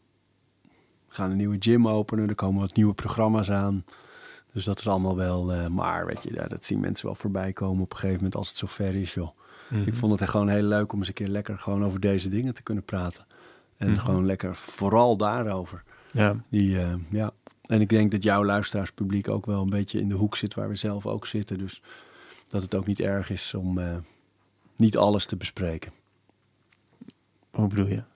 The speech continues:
Speaker 1: Nou, we hoeven niet, eh, ik neem, jij hebt elke keer, ik heb er een paar gehoord. Je kiest gewoon een onderwerp en daar blijf je lekker bij. Dat is fijn. Het is
Speaker 2: Ja.
Speaker 1: fijn als je hier komt.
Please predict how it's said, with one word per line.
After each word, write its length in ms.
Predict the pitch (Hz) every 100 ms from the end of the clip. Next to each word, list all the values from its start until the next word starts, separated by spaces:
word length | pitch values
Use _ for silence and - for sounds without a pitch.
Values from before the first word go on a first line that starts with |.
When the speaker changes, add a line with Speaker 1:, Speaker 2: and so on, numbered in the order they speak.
| _ _
Speaker 1:
Nou, 440 | - 110 90 92 92
we 40 | 98
hoeven 220 | 101 101
niet, 240 | 98 90
eh, 280 | 107 104 107 107 - - - - _
ik 100 | 107
neem, 260 | 95 92
jij 140 | 101 101
hebt 160 | 101
elke 240 | 107 98 -
keer, 240 | 107 104
ik 140 | 98 -
heb 100 | 104
er 60 |
een 120 | 101
paar 260 | 95 - 101
gehoord. 460 | - 95 98 98 -
Je 80 | 110 _
kiest 280 | - 117 -
gewoon 160 | 104 98
een 60 | 110
onderwerp 380 | 117 110 95
en 60 | 101
daar 100 | 98
blijf 280 | 101 123 -
je 60 | 113
lekker 240 | 95 95
bij. 200 | 90 87
Dat 80 | 98
is 60 | -
fijn. 340 | 117 113 90 - _ _
Het 320 | - - - _
is 120 | -
Speaker 2:
Ja. 80 | 117
Speaker 1:
fijn 140 | 113
als 100 | 101
je 60 | 98
hier 160 | 98 95
komt. 360 | 113 95 -